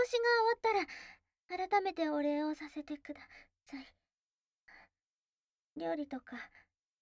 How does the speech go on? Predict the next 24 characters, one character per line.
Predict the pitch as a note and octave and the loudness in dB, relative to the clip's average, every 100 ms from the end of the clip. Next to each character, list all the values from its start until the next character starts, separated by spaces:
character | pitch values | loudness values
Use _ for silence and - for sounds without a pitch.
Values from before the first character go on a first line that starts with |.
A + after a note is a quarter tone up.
| _ _ - | _ _ -20
洗 | - C4+ | -12 -12
濯 | C4+ B3+ - | -10 -14 -14
と | B3 | -20
か、 | - - - _ _ _ _ _ _ _ _ _ _ _ _ - A4+ A4+ | -18 -20 -20 _ _ _ _ _ _ _ _ _ _ _ _ -14 -12 -8
家 | F#4 | -10
事 | |
く | - C4+ | -10 -12
ら | A#3+ | -12
い | |
し | A#3 - | -16 -20
か | A3+ | -20
で | - - | -18 -18
き | - | -14
る | B3+ | -14
こ | - G#3 | -14 -16
と | G3+ - - - - | -16 -18 -20 -20 -16
な | A#3 | -14
い | G3 | -14
で | G3+ | -16
す | - | -18
け | - | -20
ど、 | - - - _ _ _ _ _ _ | -18 -18 -20 _ _ _ _ _ _
そ | - - | -18 -16
の、 | A3+ | -16